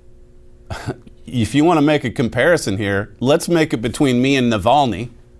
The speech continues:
because they're trying to throw me in prison for hundreds of years." Look at all the, the,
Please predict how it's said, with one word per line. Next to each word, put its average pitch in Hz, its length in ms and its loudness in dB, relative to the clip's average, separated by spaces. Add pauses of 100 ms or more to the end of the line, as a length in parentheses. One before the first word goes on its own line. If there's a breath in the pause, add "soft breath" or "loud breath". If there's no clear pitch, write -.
(680)
because 135 380 0
they're 151 160 4
trying 165 320 0
to 131 80 0
throw 170 280 4
me 180 180 0
in 135 120 0
prison 131 360 0
for 127 180 0
hundreds 151 400 0
of 131 100 -2
years." 151 540 -2 (2500)
Look 120 140 -6
at 92 80 0
all 85 160 4
the, 82 100 -2
the, 71 280 -4